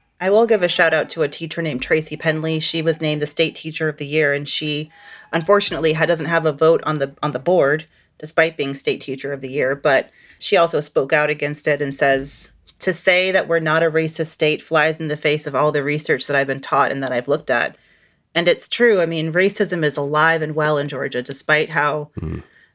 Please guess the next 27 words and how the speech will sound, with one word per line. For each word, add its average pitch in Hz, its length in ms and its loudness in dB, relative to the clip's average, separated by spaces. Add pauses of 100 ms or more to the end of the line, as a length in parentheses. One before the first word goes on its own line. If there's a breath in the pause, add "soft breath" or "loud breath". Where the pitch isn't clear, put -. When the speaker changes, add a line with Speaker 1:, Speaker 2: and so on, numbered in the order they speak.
Speaker 1:
there 208 140 4
are 190 60 0
so 226 200 -2
many, 226 240 2
it's 208 180 0
an 190 80 0
amazing, 180 640 0 (540)
it 160 160 0
can 196 280 0
be 190 100 0
an 175 80 0
amazing 165 360 0
place 160 240 0
to 160 100 -8
live. 156 240 -2
And 143 80 -8
I 143 80 -2
was, 143 320 -6
I'm 160 120 -4
proud 156 240 0
to 156 60 -10
be, 160 100 -4
have 151 120 -6
been 151 160 -4
raised 143 280 -2
there, 185 160 4
but 147 340 0